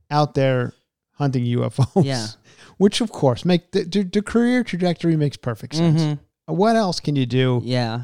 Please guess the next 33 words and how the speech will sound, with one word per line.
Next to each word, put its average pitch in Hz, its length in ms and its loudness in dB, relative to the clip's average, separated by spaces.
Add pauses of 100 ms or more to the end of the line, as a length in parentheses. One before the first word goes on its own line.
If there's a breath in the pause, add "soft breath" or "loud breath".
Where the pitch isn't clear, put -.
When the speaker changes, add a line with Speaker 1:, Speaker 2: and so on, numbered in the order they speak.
(140)
Speaker 1:
Go 330 260 4
hunt 196 260 2
U 135 160 2
F 120 160 -4
Os. 117 200 -4
Speaker 2:
For - 60 -6
Speaker 1:
You - 60 0
got - 140 4
Speaker 2:
someone 392 180 0
who 202 80 4
hates 185 300 0
Alex 139 380 0
Jones, 127 400 0
she's 202 240 -4
becoming 208 400 0
awfully 160 480 0
Alex 127 320 0
Speaker 1:
She, - 160 -6
Speaker 2:
Jones. 110 340 -4
Speaker 1:
she's 156 180 2
gonna 170 200 0
have 143 120 0
a 131 60 -6
T 143 180 2
V 147 220 0
show. 143 500 0 (220)
Anyway, 175 400 4
this 180 280 -2
is 202 120 -2
a 185 40 -4
clip 156 300 0
from 139 260 -2
her 127 600 -2